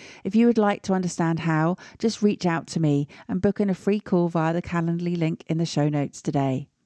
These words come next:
As part of Lead the Change, I attended two leadership days, one with seventy other women in the room and one with a handful of women with horses, where we learned what type of leaders we all are.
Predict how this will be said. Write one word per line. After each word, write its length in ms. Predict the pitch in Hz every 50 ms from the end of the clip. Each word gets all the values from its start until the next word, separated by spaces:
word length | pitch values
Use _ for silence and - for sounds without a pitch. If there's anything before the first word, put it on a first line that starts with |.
| _ _ _ _ _ _ _ _ _ _ _ _ _ _ _ _ -
As 120 | 208 202
part 300 | - - 240 262 269 -
of 100 | 233 190
Lead 100 | 185 170
the 80 | - 165
Change, 480 | - - 175 156 156 151 156 156 - - - - - -
I 80 | - 196
attended 540 | 202 196 - - 220 214 208 214 208 - -
two 320 | - - 220 226 233 233
leadership 480 | 214 202 190 185 180 - - 160 - -
days, 440 | - 147 147 143 139 143 147 - - - - - - -
one 240 | - 190 190 202 208
with 180 | 202 180 165 156
seventy 480 | - - 190 185 190 190 - - 190
other 160 | 175 175 180
women 380 | 175 165 165 156 156 160 160 165
in 220 | - 180 180 185
the 80 | 185 180
room 360 | 160 165 160 156 156 165 165 - - - - - -
and 160 | - 180 180
one 180 | 190 214 233 247
with 140 | 262 254 233
a 60 | 220
handful 440 | - - 262 285 294 254 - 196 175
of 140 | 160 151 -
women 320 | 165 151 151 147 151 156 - - - - -
with 140 | - 196 185
horses, 760 | - - - 190 185 180 - - 160 147 143 143 - - - - - - - -
where 140 | 196 190
we 100 | 185 196
learned 400 | 185 196 196 196 202 202 202 196 - - - _
what 220 | - 190 - -
type 240 | - - 208 226 220
of 100 | 233 220
leaders 400 | 202 190 190 190 170 156 151 -
we 140 | 170 165 165
all 160 | 160 160 156
are. 300 | 156 151 143 143 147